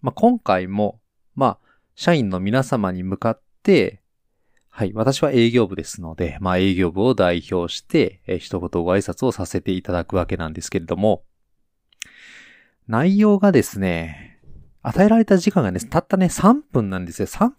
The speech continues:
分で何を伝えろという話なんですけれどもね。まあ、そこで私自身もね、今までずっとこう、失敗を避けて通ってきたと言ったらいいんでしょうか。まあ、こういったポッドキャストする時もですね、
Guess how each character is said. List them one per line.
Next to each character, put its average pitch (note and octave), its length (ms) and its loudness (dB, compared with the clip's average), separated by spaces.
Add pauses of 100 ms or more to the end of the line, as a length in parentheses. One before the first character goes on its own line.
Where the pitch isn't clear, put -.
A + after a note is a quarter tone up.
分 A2 200 2
で F#2 100 0
何 F#3 320 2
を A2+ 60 6
伝 - 240 0
え G2 80 2
ろ F#2+ 100 -2
と - 140 -6
い F2+ 100 -6
う E2 60 -6
話 A2 340 -2
な F2+ 140 -4
ん - 20 -10
で E2+ 80 -8
す - 100 -16
け F#2+ 100 -4
れ F2+ 60 0
ど E2+ 120 -6
も E2 100 -8
ね。 A2+ 220 -4 (1300)
ま - 460 -10
あ、 - 20 -2
そ - 160 2
こ A3 100 8
で G#3+ 80 6
私 G3+ 280 4
自 F#3+ 360 2
身 A#2 60 2
も F#2+ 100 0
ね、 F2+ 380 -4 (1200)
今 E3 260 4
ま D#3 120 4
で F2 300 -6
ず D3+ 100 0
っ E3+ 60 0
と - 180 0
こ C#3+ 460 2
う、 - 360 -20
失 - 240 -4 (280)
敗 A3 340 2
を G3 140 4
避 G3 160 2
け G#2 340 0
て - 500 -6 (220)
通 - 160 -2
っ - 80 -4
て G#2 140 0
き - 80 -14
た - 200 -4 (320)
と D#2+ 100 -4
言 F#2 100 0
っ - 20 -20
た - 160 0
ら F2 220 0
い G#2 80 -8
い - 20 -6
ん F#2 60 -6
で F2 80 -6
し - 100 -14
ょ F2 40 -6
う - 20 -8
か。 F2 160 -8
ま F#2+ 100 -4
あ、 - 20 -4
こ - 100 2
う - 20 4
い - 20 -6
っ - 20 -6
た A2 120 -2
ポ - 160 -2
ッ - 100 -4
ド C3+ 100 2
キ D3+ 120 0
ャ C#3+ 60 2
ス - 80 -16
ト F#2 120 -2
す - 160 -4
る G2+ 100 -4
時 - 280 -2
も F2 120 -4
で E2 100 -8
す - 140 -10
ね、 F#2+ 220 -2